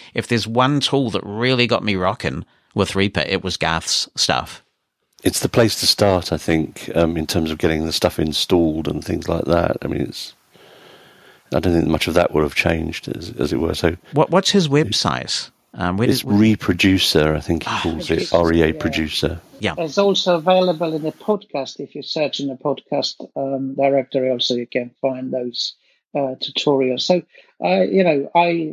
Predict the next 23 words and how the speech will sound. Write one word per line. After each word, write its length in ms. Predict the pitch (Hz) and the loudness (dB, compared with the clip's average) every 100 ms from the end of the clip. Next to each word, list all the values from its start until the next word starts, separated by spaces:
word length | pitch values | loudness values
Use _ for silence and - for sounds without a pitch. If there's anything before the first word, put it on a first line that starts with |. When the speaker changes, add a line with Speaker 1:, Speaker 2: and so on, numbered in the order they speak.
| - - | -8 -4
Speaker 3:
I'm 240 | 156 170 | -4 -4
okay 360 | 156 - 190 143 | -6 0 2 2
with 220 | 131 117 | -2 -6
that. 220 | 117 110 127 | -10 -10 -14
I'm, 240 | 123 131 | -12 -8
I'm 200 | 127 139 | -6 -4
able, 260 | 151 139 - | -2 -2 -2
<laughs> 40 | |
you 140 | 160 - | 0 2
know, 220 | 139 139 | 2 2
to, 360 | - 139 135 | 0 -2 -2
to 160 | 131 147 | -4 0
use 220 | 143 143 | 2 0
it 100 | 123 | -2
up 200 | 151 147 | -4 -4
to 160 | - 156 | -2 0
the 260 | 147 143 - _ _ - | 2 0 -2 _ _ 0
recording 640 | 165 - 190 185 147 147 | 0 2 4 4 4 2
and 180 | 151 151 | 0 2
making 420 | 160 151 156 139 | 2 2 0 0
the, 420 | 143 147 147 143 - | 2 2 2 0 -2
uh, 140 | 147 | -4
basic 540 | 139 127 156 143 139 | -2 0 2 0 -4